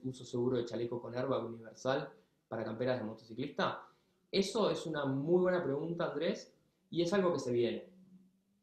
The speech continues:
Este, nosotros tenemos, este, en Colombia la, la experiencia que se está realizando de que hay una empresa nacional que lo fabrica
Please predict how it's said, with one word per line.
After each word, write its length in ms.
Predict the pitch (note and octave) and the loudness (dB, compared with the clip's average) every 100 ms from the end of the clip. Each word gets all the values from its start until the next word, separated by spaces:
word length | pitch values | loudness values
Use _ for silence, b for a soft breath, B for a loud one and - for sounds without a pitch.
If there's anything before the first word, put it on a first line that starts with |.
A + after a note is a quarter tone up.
| _ | _
Este, 380 | B2+ A#2 - A#2+ | -6 -6 -4 -4
nosotros 440 | A#2+ A#2 D#3 E3 | -2 -4 -2 0
tenemos, 640 | D#3 D3 D#3 D3+ D3+ - - b b b b _ - | 0 0 2 2 2 -2 -10 b b b b _ -6
este, 1040 | B2+ A#2+ - - B2+ A#2+ A#2 A2+ A2+ A2+ A2+ A2+ A2 _ _ _ _ _ _ | -4 -4 -10 -2 0 0 -2 -4 -8 -12 -14 -18 -20 _ _ _ _ _ _
en 140 | B2 A#2 | -10 -4
Colombia 720 | B2+ C#3 E3 D3 D3 F3+ - - b b b _ | 0 0 0 -2 -2 -4 -6 -18 b b b _
la, 340 | B2 A#2+ A#2 - | -6 -4 -4 -4
la 80 | A2+ | -6
experiencia 680 | - - B2 D3 D#3 - A#2 | -6 -4 0 0 0 0 -2
que 80 | |
se 60 | - | -4
está 160 | - B2 | -4 0
realizando 560 | B2 A#2 C#3+ D#3 C#3+ | 2 2 2 2 2
de 80 | A2+ | 0
que 80 | A#2 | -2
hay 80 | A#2 | -6
una 80 | |
empresa 260 | A2+ A#2 A#2+ | -8 -10 -10
nacional 420 | A2+ - A#2 C#3+ | -12 -12 -6 -4
que 80 | C3 | -2
lo 120 | A#2+ | -4
fabrica 600 | A#2 G#2+ C3+ C#3 C#3 - | -4 -10 -10 -6 -6 -6